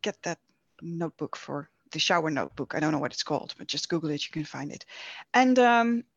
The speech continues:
or you can, uh, when you drive to work, whether it's on your bike or by train or in the car,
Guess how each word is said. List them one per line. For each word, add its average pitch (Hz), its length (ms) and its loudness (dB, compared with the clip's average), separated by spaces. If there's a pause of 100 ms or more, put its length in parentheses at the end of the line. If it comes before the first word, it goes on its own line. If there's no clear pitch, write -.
(420)
or 311 500 8
you 226 240 0
can, 196 580 0
uh, 170 300 -2
when 165 340 -2
you 160 580 -2 (260)
drive 175 760 2 (200)
to 156 360 0 (300)
work, 151 540 -2 (680)
whether 170 240 2
it's 170 160 2
on 175 100 4
your 175 120 4
bike 180 360 2
or 165 40 -2
by 165 140 -2
train 180 360 4
or 170 80 2
in 170 160 0
the 170 80 0
car, 180 480 0